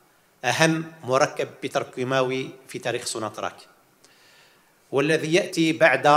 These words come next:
تقريب خمسة وأربعين سنة من إنجاز أول مركب كي-، بتروكيماوي في سوناتراك، لو سيبيانكا بيسكيكدا، لبطاقة، آه، إنتاجية لمائة وثلاثين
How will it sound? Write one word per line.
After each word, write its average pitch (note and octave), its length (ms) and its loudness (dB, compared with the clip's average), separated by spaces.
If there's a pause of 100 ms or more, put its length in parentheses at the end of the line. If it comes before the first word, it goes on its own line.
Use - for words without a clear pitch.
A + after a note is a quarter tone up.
(220)
تقريب - 380 -8
خمسة E3+ 420 2
وأربعين C#3 380 -2
سنة C#3 420 0 (880)
من C#3 180 -6
إنجاز E3 720 0 (840)
أول D3 220 2
مركب C3+ 380 0
كي-، - 320 -10 (240)
بتروكيماوي D#3 680 0
في - 140 -8
سوناتراك، B2 500 -4 (680)
لو A2+ 100 -4
سيبيانكا D3 800 -2
بيسكيكدا، - 460 -4 (1120)
لبطاقة، A#2+ 760 -4
آه، B2+ 500 0
إنتاجية B2+ 560 -4
لمائة A2 540 -8
وثلاثين A#2+ 500 -8